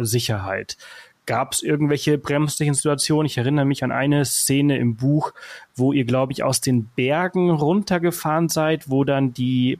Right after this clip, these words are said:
Polizisten, ihr habt ständig und sehr viel Polizei gehabt, ihr wurdet, glaub ich, auch ziemlich gut bewacht vom Sicherheitsdienst. Ähm, aber es gibt diese eine Situation, wo, ähm, die Taschenlampen in die Büsche oder in die Berge geleuchtet haben und alle sehr, sehr nervös waren.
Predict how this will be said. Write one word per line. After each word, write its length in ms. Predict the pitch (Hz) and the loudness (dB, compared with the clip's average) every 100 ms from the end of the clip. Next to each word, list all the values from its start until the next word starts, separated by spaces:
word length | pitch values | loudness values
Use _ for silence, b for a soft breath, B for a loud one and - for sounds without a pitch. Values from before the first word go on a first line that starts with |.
| _ | _
Polizisten, 600 | - 135 127 - 160 - | -4 0 0 0 -2 0
ihr 100 | 151 | 0
habt 200 | 123 - | 0 -6
ständig 480 | 120 135 170 214 - | -4 -2 -2 -2 -2
und 140 | 131 117 | -4 0
sehr 140 | 143 | -2
viel 180 | - 156 | -4 -10
Polizei 480 | - 151 143 147 151 | -4 -4 -2 -2 -2
gehabt, 300 | 156 202 131 | -4 -6 -6
ihr 100 | 117 | -4
wurdet, 220 | 123 - | -4 -4
glaub 160 | 120 | -4
ich, 100 | 117 | -4
auch 200 | - - - | -8 -10 -10
ziemlich 340 | - 135 131 - | -2 -2 -2 -4
gut 160 | 139 - | -6 -4
bewacht 720 | 123 104 117 139 - - - B B B B B | -4 -4 -4 -8 -12 -18 -20 B B B B B
vom 200 | - 131 | -2 -2
Sicherheitsdienst. 920 | 147 151 156 160 - - 185 220 - b b b - | -2 -2 -2 -2 -4 -2 -2 -2 -8 b b b -4
Ähm, 400 | 131 135 131 131 | 0 2 2 0
aber 100 | 131 | -2
es 80 | 127 | -2
gibt 100 | 170 | -2
diese 140 | 156 151 | 0 0
eine 140 | 151 | 0
Situation, 720 | 143 147 143 - 147 151 147 | 0 -2 0 0 2 2 -2
wo, 640 | - 127 131 139 135 135 - - | -6 -2 2 4 4 2 0 -2
ähm, 600 | 123 127 127 127 123 131 - _ - | 0 2 2 2 0 -4 -16 _ -4
die 100 | 127 | -2
Taschenlampen 760 | - 160 156 117 113 107 113 - - | -2 0 0 0 -2 -6 -10 -10 -4
in 80 | |
die 100 | 120 | -2
Büsche 380 | 120 143 - 113 | 0 0 0 -2
oder 140 | 110 110 | 0 -2
in 80 | |
die 60 | 110 | -2
Berge 340 | 101 120 127 107 | -2 -2 -2 -4
geleuchtet 480 | 110 107 107 - | -4 -4 -4 -6
haben 300 | 110 113 117 | -4 -4 -4
und 180 | 117 113 | -8 -4
alle 220 | - 131 | -2 -2
sehr, 200 | 113 127 | -2 -2
sehr 140 | 127 123 | 0 0
nervös 400 | 120 113 110 - | 0 0 -2 -4
waren. 220 | 90 | -10